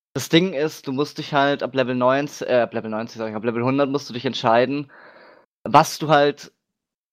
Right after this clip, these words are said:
spielen willst im neuen Content, ob T D, Tank, Healer, weil diese Waffe musst du natürlich auch direkt mit hochleveln.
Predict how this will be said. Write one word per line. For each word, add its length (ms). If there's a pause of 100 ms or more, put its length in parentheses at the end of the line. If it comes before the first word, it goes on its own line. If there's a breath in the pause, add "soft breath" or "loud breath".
(140)
spielen 220
willst 200
im 60
neuen 180
Content, 400
ob 360
T 100
D, 260
Tank, 320
Healer, 440
weil 180
diese 260
Waffe 200
musst 200
du 60
natürlich 340
auch 120
direkt 200
mit 100
hochleveln. 560